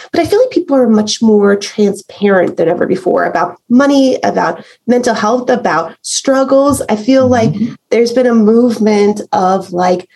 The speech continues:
Speaker 1: the perfection of, I don't know, the Kardashians or whatever is gone. And now we want people who are flawed or, or dimensional or not perfect. Like,
Speaker 2: Authentic. Yeah.
Speaker 1: Authentic, yeah.
Speaker 2: Yeah.
Speaker 1: Like that story of, like, "Here's the things I've done wrong with clients." That realness, I think, is something,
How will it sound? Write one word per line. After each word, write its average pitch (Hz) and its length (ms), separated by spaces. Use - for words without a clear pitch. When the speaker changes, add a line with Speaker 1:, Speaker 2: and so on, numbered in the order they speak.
Speaker 1:
the 233 80
perfection 240 880
of, 180 380
I - 120
don't 143 140
know, 135 100
the - 80
Kardashians 226 560
or 208 60
whatever 196 340
is 202 240
gone. 285 380
And 220 160
now 202 240
we 269 160
want 240 320
people 226 320
who 208 260
are 170 340
flawed 175 440
or, - 300
or 185 260
dimensional 196 720
or 180 280
not 226 300
perfect. 170 320
Like, 143 100
Speaker 2:
Authentic. 139 720
Yeah. - 160
Speaker 1:
Authentic, 494 600
yeah. 571 140
Speaker 2:
Yeah. - 180
Speaker 1:
Like 311 200
that 285 180
story 320 240
of, 302 80
like, 247 180
"Here's 403 260
the 453 160
things 349 200
I've 277 140
done 262 220
wrong 226 280
with 240 140
clients." 208 400
That 226 280
realness, 220 720
I 196 160
think, 208 340
is - 180
something, 185 600